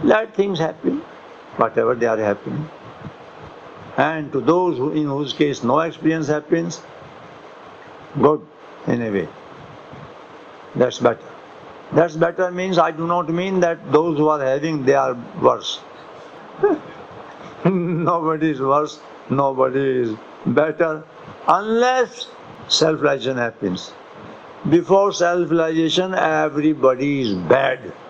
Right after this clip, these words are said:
<laughs> After self-realization,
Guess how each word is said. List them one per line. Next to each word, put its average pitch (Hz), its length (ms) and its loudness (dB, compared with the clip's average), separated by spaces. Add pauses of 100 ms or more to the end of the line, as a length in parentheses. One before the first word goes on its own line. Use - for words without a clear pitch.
(640)
<laughs> - 1000 -6
After 214 500 2
self-realization, 202 1080 0